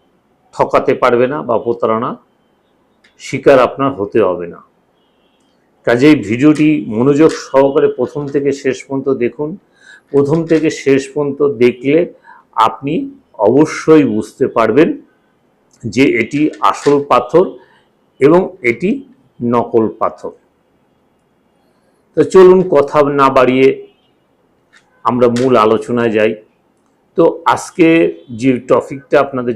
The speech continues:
জন্য রেখেছি সেটি হচ্ছে আসল পাথর এবং নকল পাথর, অর্থাৎ পাথর নিয়ে প্রতারণা। এই পাথর নিয়ে প্রতারণা কিন্তু অনেক হয়েছে।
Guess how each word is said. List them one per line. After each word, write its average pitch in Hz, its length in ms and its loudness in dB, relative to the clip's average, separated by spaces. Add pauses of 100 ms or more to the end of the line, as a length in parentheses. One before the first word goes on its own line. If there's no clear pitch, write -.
জন্য 123 140 -4 (120)
রেখেছি 135 340 -10 (140)
সেটি 147 300 -2
হচ্ছে 151 260 -2 (1500)
আসল - 300 2 (180)
পাথর 180 320 0 (220)
এবং 139 140 4 (140)
নকল 113 260 -2 (160)
পাথর, 92 320 -8 (440)
অর্থাৎ 165 240 -2 (240)
পাথর 170 340 0 (180)
নিয়ে 160 200 0 (680)
প্রতারণা। 110 560 0 (1700)
এই 160 140 4 (140)
পাথর 143 320 2 (120)
নিয়ে 180 140 4 (120)
প্রতারণা 160 500 4 (120)
কিন্তু 160 300 -2 (420)
অনেক 185 360 6 (180)
হয়েছে। 123 420 2